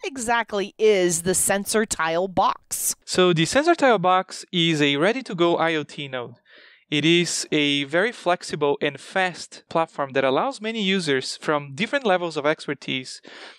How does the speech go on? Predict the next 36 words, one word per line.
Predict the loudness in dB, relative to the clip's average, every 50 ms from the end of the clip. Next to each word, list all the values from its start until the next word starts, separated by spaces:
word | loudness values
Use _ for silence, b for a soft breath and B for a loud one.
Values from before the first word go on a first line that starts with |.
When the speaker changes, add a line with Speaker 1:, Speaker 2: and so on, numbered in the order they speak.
| B _
Speaker 2:
to | -4 -2
develop | -2 -2 -2 0 0 0 2 2 2 0 0 -4 -12 -12 -8
and | -8 -8 -8 -8
create | -10 -4 -2 -2 -2 -2 0
their | -2 -2 0
own | 0 -2 -2 0 0
applications. | -2 -2 -4 -6 -10 -8 -6 -8 -8 -8 -8 -12 -16 -18 -20 -20 -20 _ B B B B B B B B _
They | -2 -2 0
can | 0 -2 -2 0
rely | 2 2 2 2 2 0 -2 -4
on | -10 -12
a | -12 -10
mobile | -10 -8 -6 -2 -2 0
app | -2 -2 -4 -10 _ _ _ _
called | -2 0 2 2 2 0
S | -2 -4 -6 -6 -12
T | -16 -14 -14 -12 -12
B | -12 -14 -12 -4 0 2 2
L | 2
E | 2 0
Sensor | -4 -6 -4 -4 -4 -4 -2 -2 -2 0 0
App, | -2 -4 -4 -6 _ -20 _ _ _
which | _ -10 -8 -6
is | 0 0
available, | 0 2 2 2 2 2 0 -4 -4
by | -2 -2 -2
the | -2 -2
way, | -4 -2 -4 -4 -6 -8 _ _ _
on | -4 -4 -4 -4 -6
both | -4 -2 0 0 0 -2 -6 -14 -18 -8
Android | -4 -4 -4 -4 -4 -2 0 0 0 -2 -2 -4
and | -6 -4 -4
I | -4 -2 -2 0
O | 0 0
S | 0 -2 -4 -6 -16 -12
platforms. | _ -4 -4 -4 -4 -6 -10 -10 -10 -14